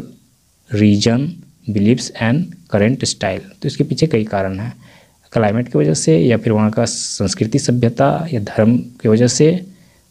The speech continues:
और या फिर उस, उनका विश्वास जिस तरह से हो, जैसे मान्यता हो, उसकी वजह से, और current style, जो,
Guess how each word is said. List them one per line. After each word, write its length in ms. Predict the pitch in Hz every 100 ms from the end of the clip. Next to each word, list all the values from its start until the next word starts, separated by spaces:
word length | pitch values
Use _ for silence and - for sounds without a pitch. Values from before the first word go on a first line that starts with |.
| _
और 80 | 139
या 160 | 127 110
फिर 180 | - 156
उस, 220 | 143 - 226 - - -
उनका 220 | 127 120
विश्वास 640 | 110 110 - 123 131 - - _ _ _ -
जिस 160 | 117 -
तरह 120 | 120
से 160 | -
हो, 260 | 135 156 -
जैसे 360 | 147 110 113 113
मान्यता 500 | 107 104 107 110 139
हो, 180 | 127 185
उसकी 380 | 185 127 - 131
वजह 160 | 127
से, 140 | 127 220
और 80 | 202
current 340 | 165 143 143
style, 420 | - - - 226 - - _ 147
जो, 400 | 139 147 -